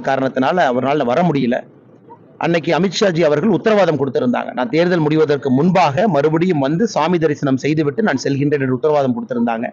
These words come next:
அதன்படி இன்னைக்கு கடைசி நாள், பிரச்சாரத்தினுடைய கடைசி நாளாக இருக்கக்கூடிய இன்று நமக்காக நம்ம வந்து உத்தரவாதம் கொடுத்திருக்கிறாங்க, "நான் கடைசி நாளுக்குள்ள வந்துடுறேன்னு" சொன்னாங்க. இன்னைக்கு வந்து இங்கே சாமி தரிசனம் முடித்துவிட்டு, இந்த ஒரே ஒரு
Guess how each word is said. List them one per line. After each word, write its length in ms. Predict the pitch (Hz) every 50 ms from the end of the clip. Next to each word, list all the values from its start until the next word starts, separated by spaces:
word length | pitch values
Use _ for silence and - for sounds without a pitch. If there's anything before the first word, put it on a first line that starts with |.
| - - - - - - - _ - - -
அதன்படி 420 | - 151 175 180 165 143 185 214
இன்னைக்கு 260 | 226 214 196 165 156
கடைசி 400 | 135 - 160 180 202 - - 233
நாள், 220 | 196 165 156 160 151
பிரச்சாரத்தினுடைய 680 | - 143 143 123 180 165 165 135 160 156 147 143 135
கடைசி 280 | 135 135 143 139 - 170
நாளாக 300 | 151 143 139 143 139 131
இருக்கக்கூடிய 320 | 127 127 135 120 135 131
இன்று 480 | 127 127 151 190 190 226 247 233 - - - - - - _ _ - - - - - - - -
நமக்காக 560 | 139 151 170 - - 180 180 180 147 143 - - _ -
நம்ம 140 | 120 131
வந்து 180 | 135 131 131 127
உத்தரவாதம் 480 | 131 131 - 175 175 170 165 156 147 135
கொடுத்திருக்கிறாங்க, 460 | 143 156 143 160 156 131 151 147 139
"நான் 200 | 143 165 175 160
கடைசி 300 | 120 139 135 147 135 185
நாளுக்குள்ள 320 | 160 151 139 127 143 160 143
வந்துடுறேன்னு" 360 | 131 131 131 147 143 147 131 - 127
சொன்னாங்க. 260 | 131 135 131 127 139
இன்னைக்கு 240 | 156 147 135 117 113
வந்து 280 | 120 123 147 147 180
இங்கே 160 | 165 147 135 127
சாமி 260 | - 135 139 151 151
தரிசனம் 320 | 147 135 131 131 127 123
முடித்துவிட்டு, 460 | 123 131 139 - 135 127 123 - 185
இந்த 140 | 180 147 127
ஒரே 260 | 123 131 156 185 208
ஒரு 320 | 214 196 175 151 127 123